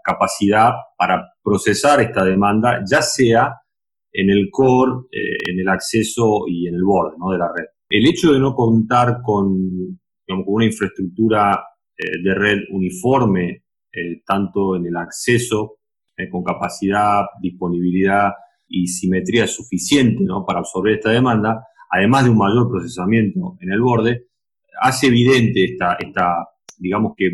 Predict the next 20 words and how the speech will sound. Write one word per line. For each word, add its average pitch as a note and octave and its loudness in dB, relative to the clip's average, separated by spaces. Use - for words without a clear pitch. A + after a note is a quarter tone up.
brecha A#2+ 0
digital A2 0
entre F#2 -4
regiones G#2+ -2
y F2+ -4
estratos, - -6
¿no? E2+ -20
Yo F2+ -12
creo F#2+ -6
que F#2 -4
está, G2 -2
está G2 -4
por F#2 -4
ahí F#2 0
la, E2 -4
la F2 -12
situación G#2 -6
y, E2+ -10
¿no? F#2+ -4
hay, F2+ -2